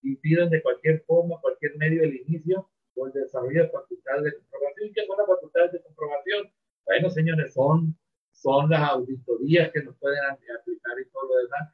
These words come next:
y están teniendo aquí en el cuarenta ven fundamentada su derecho de la autoridad de utilizar la fuerza pública.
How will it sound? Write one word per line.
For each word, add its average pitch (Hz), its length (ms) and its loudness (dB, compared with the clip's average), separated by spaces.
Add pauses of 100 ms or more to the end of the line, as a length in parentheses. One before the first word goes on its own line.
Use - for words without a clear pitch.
(200)
y 127 100 0
están 135 260 -2
teniendo 147 360 -2
aquí 151 480 -4
en 123 160 -4
el 127 80 -10
cuarenta 156 720 -2 (500)
ven 147 300 2
fundamentada 143 1000 -2 (240)
su 170 300 4
derecho 160 520 8
de 151 140 -2
la 135 120 0
autoridad 131 520 0
de 147 80 -6
utilizar - 580 -2 (300)
la - 140 -8
fuerza 139 420 0
pública. - 420 2